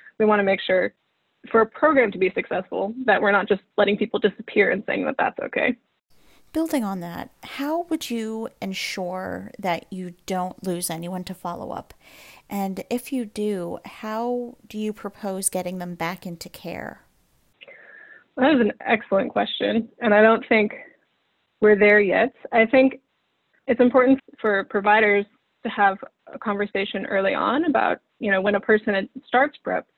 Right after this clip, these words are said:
Speaker 1: to make sure that the provider can communicate that if a person wants to stop prep or they have these seasons of risk or periods where they might not want to be in prep, that they should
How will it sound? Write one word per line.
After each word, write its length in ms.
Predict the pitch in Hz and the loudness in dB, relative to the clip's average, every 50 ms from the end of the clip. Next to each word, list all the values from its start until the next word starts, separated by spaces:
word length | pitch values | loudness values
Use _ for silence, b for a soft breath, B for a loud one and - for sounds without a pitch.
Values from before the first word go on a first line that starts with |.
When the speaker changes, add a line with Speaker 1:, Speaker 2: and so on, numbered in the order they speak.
| B B B B B B B - | B B B B B B B 0
Speaker 1:
to 60 | 226 | 2
make 180 | 214 202 202 208 | 2 2 2 2
sure 180 | - 214 208 208 - | 2 2 2 2 2
that 100 | 214 208 | 0 0
the 60 | 220 | 0
provider 540 | 208 - 214 202 226 220 226 226 226 220 214 | 2 2 2 4 6 4 6 6 6 6 6
can 540 | 214 - 220 208 202 202 190 190 190 196 214 _ | 4 0 0 0 0 0 -2 -4 -6 -8 -10 _
communicate 520 | - 233 233 240 233 226 - 202 196 190 - | 2 4 6 6 4 4 2 0 -2 0 2
that 220 | - 185 180 - _ _ _ | 2 2 2 0 _ _ _
if 200 | - 226 226 - | 2 2 2 0
a 60 | 220 | -6
person 340 | 214 - 226 214 214 220 202 | 0 2 2 2 2 0 -2
wants 200 | 196 190 190 - - | -2 -2 -4 -6 -6
to 140 | 185 185 - _ _ | -6 -6 -6 _ _
stop 260 | _ 220 226 247 - | _ 2 2 2 2
prep 240 | _ - 302 330 - - | _ 0 0 0 2 0
or 120 | 226 196 | 0 0
they 160 | 190 196 190 | 2 0 0
have 200 | 208 - 185 185 | 0 0 -2 -2
these 220 | 185 180 185 185 190 _ _ - 262 - _ _ | -2 -4 -6 -6 -6 _ _ -20 -20 -20 _ _
seasons 280 | - 302 294 277 262 247 | 2 4 6 6 6 6
of 120 | 240 220 | 4 4
risk 360 | 233 254 277 302 294 - _ 202 | 4 4 4 4 0 -4 _ 0
or 240 | 196 190 190 185 B B B B B B B _ | 2 2 0 -2 B B B B B B B _
periods 280 | - 233 226 226 220 | 4 6 6 6 6
where 100 | 226 214 | 4 2
they 160 | 208 202 196 | 2 2 2
might 260 | 190 190 190 190 - - | 2 0 0 0 2 2
not 200 | 202 196 - - | 2 2 0 0
want 160 | 190 202 233 | 0 2 2
to 40 | 240 | 2
be 120 | 262 269 | 2 2
in 80 | 277 294 | 2 2
prep, 240 | - 349 339 330 - | 2 2 0 0 -2
that 120 | 254 233 - | -4 4 6
they 120 | 220 220 | 6 6
should 360 | 220 - 220 220 220 220 226 | 6 6 4 4 4 4 0